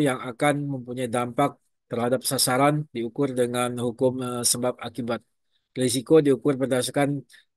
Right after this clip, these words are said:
nilai likelihood dan consequence. Tahapan dari Hiraj pada pekerjaan di gudang adalah mengidentifikasikan kelompok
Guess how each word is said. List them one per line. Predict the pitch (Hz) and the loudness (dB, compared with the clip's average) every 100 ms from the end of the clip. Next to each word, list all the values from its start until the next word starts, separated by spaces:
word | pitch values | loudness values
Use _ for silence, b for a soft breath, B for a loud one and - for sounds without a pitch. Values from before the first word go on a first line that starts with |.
| 131 | 0
nilai | 131 143 147 151 123 - 131 | 4 6 6 2 -4 -10 -4
likelihood | 131 135 127 131 151 151 135 | -2 -2 0 2 2 0 -2
dan | 131 127 127 | -2 -2 -6
consequence. | 131 120 123 135 120 110 - - _ _ B B B _ | -8 -6 -6 -4 -4 -4 -4 -8 _ _ B B B _
Tahapan | 123 127 135 151 143 | -2 0 2 2 4
dari | 135 135 | 4 4
Hiraj | 135 151 147 - - _ _ _ - | 4 4 2 -2 -8 _ _ _ -2
pada | 131 139 131 123 113 104 _ _ _ _ - | 4 4 4 2 -4 -14 _ _ _ _ -16
pekerjaan | 120 127 143 143 | -10 -4 -4 -2
di | 135 | -2
gudang | 131 147 170 139 | 2 4 4 2
adalah | 135 143 143 127 147 | 2 2 0 -2 -6
mengidentifikasikan | 143 135 143 143 135 139 135 - 160 151 | -6 -6 -2 -2 -2 -4 -2 0 0 0
kelompok | 143 135 151 | -2 0 0